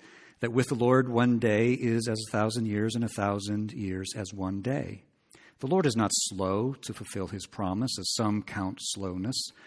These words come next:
but is patient toward you." Right? The,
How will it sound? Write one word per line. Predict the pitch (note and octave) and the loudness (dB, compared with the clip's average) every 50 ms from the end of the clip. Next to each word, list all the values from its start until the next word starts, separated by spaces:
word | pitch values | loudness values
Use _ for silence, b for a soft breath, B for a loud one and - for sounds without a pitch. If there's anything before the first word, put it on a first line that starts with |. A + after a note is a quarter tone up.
| B B B B B B B B B B B B | B B B B B B B B B B B B
but | - A2+ A#2+ - | -2 -2 0 2
is | B2 B2 B2 A#2 A#2+ - - - _ _ _ _ _ | 2 2 2 2 0 -4 -8 -12 _ _ _ _ _
patient | _ - - C#3+ C3+ C3 - - F2 D#2 - - - - _ _ _ _ _ _ _ _ _ - | _ -8 -6 -6 -6 -6 -6 -10 -12 -14 -16 -18 -20 -20 _ _ _ _ _ _ _ _ _ -16
toward | - G#2+ F#2 F2 E2 | -14 -12 -12 -12 -10
you." | F2+ F2 E2+ F2+ F#2 - _ _ _ _ _ _ _ _ b b b b b b b b b b b b b b b b b b b _ - | -10 -12 -12 -12 -16 -20 _ _ _ _ _ _ _ _ b b b b b b b b b b b b b b b b b b b _ -18
Right? | C3 G#2+ G#2+ A#2 - - | -14 -12 -12 -12 -12 -10
The, | A#2 G#2+ F#2+ F#2+ | -10 -10 -10 -10